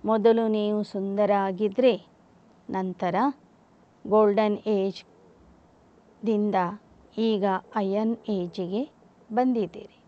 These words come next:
ಹೀಗೆ ಪ್ರತಿಯೊಂದು ವಸ್ತುವು ಸಹ ಸತೋ, ರಜೋ,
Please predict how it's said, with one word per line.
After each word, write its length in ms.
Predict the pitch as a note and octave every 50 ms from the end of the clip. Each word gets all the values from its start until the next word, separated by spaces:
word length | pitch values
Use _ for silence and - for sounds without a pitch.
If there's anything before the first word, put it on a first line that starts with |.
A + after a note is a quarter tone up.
| _ _ _ _ _ _ _ - _ _ _ -
ಹೀಗೆ 320 | B3 B3 B3 A#3 A#3 A3+
ಪ್ರತಿಯೊಂದು 840 | A3+ - - A3 G#3 - - C4 C4 B3+ B3+ B3+ B3+ B3+ C4 B3+ B3
ವಸ್ತುವು 500 | A#3 G#3+ - - - - A#3 A3 G#3+ G#3
ಸಹ 560 | G3+ - - G3 F#3 F#3 G#3 F#3+ E3+ E3+ G3+ - - _ _ _ _ _ _ _ _ -
ಸತೋ, 640 | - - A3+ A3 G#3 - - A3+ A3+ A3+ A#3 B3+ - - _ - -
ರಜೋ, 540 | G#3 G#3 G3 F#3+ F3 G#3+ G3+ G3 G#3 G#3